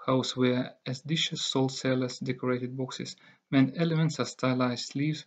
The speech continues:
branches, flowers, and even mystical creatures. Traditionally, the carving is done with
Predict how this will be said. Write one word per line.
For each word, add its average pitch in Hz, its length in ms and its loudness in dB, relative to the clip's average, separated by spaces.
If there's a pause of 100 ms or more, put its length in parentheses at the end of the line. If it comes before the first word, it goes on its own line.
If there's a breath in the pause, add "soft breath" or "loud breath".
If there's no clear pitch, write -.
branches, 131 420 0
flowers, 131 560 -4
and 151 280 -2
even 135 340 0
mystical 123 380 -4
creatures. - 560 -8 (1500)
Traditionally, 147 640 4
the 131 120 2
carving 143 580 4
is 131 220 -4
done 143 320 4
with 123 220 0